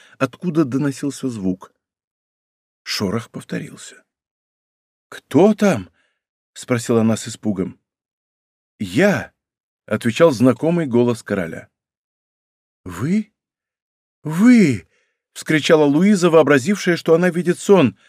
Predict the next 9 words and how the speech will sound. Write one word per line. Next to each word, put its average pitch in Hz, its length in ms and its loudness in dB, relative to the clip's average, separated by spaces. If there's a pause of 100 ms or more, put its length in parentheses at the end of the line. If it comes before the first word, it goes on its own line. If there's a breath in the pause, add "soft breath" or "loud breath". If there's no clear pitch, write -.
(580)
"Но 147 100 -6
где 208 360 2
вы? 135 300 -4 (440)
Где 170 260 4
вы, 214 140 4
государь?" 180 580 2 (880)
"Здесь", 92 840 -6 (500)
отвечал 117 500 0
король, 147 400 2